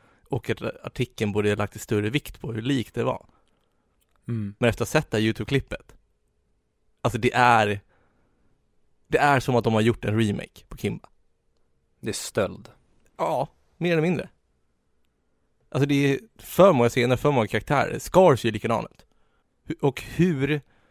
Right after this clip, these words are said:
Speaker 1: hur Simba eller Kimba vinner mot deras Scar, exakt samma sätt. Hoppar på någon som gör en bakkullerbytta över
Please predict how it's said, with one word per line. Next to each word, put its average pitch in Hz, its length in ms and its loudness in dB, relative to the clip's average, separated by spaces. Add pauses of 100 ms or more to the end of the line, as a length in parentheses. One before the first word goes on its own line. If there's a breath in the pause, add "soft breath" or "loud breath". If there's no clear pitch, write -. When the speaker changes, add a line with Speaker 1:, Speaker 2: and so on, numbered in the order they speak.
(380)
Speaker 1:
hur 139 240 0
Simba 151 580 -2
eller 123 540 -4 (320)
Kimba 160 400 2
vinner 131 360 -2
mot 110 220 -4
deras 127 260 -4
Scar, - 400 -6 (220)
exakt 120 300 -6
samma 104 180 -4
sätt. - 340 -12 (800)
Hoppar 139 180 -4
på 156 240 4
någon 120 100 2
som 127 120 -2
gör 113 140 -2
en 107 80 -10
bakkullerbytta 117 760 -4
över 107 460 -2